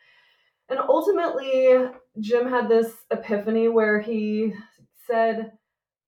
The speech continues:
"Who are we to deny her, to tell her, to deny her that experience that we're all gonna get because we're hiking at a certain pace that's different than hers?"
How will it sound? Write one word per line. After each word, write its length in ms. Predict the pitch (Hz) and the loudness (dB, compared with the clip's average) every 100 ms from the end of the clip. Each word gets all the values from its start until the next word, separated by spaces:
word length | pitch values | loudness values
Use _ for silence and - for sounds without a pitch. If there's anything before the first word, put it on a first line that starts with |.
| _ - | _ -10
"Who 120 | 370 | -2
are 240 | 587 554 240 | 2 2 -2
we 200 | 269 294 | -10 -8
to 240 | 277 220 | -6 -4
deny 480 | 220 208 190 202 220 | -6 -6 -6 -6 -6
her, 760 | 208 202 208 202 175 175 175 - | -8 -8 -6 -2 2 2 0 -6
to 100 | 190 | -10
tell 340 | - 208 208 | -4 -2 -2
her, 420 | 202 175 170 175 | 0 2 4 2
to 100 | 208 | -2
deny 260 | 208 208 226 | -6 -2 0
her 200 | 254 240 | 2 2
that 300 | 196 196 202 | 4 2 0
experience 760 | 208 - - 196 202 165 165 | -4 -10 -8 -4 -2 -2 -2
that 140 | 185 - | -4 -4
we're 240 | 190 202 | -2 -2
all 220 | - 185 | 0 0
gonna 200 | 185 175 | -2 -2
get 260 | 175 170 170 | 2 2 0
because 320 | 196 190 175 | -4 -4 -4
we're 440 | 185 196 202 202 - _ | -2 0 0 -2 -10 _
hiking 380 | 202 196 202 190 | -4 -2 -2 -2
at 100 | 180 | -2
a 100 | 175 | -2
certain 380 | - 185 185 175 | -4 -4 -4 -6
pace 260 | 185 175 - | -6 -6 -8
that's 180 | 175 170 | -14 -16
different 520 | - 240 233 180 - | -8 -6 -4 -8 -8
than 140 | 151 | -10
hers?" 520 | 156 139 - - _ | -10 -12 -14 -20 _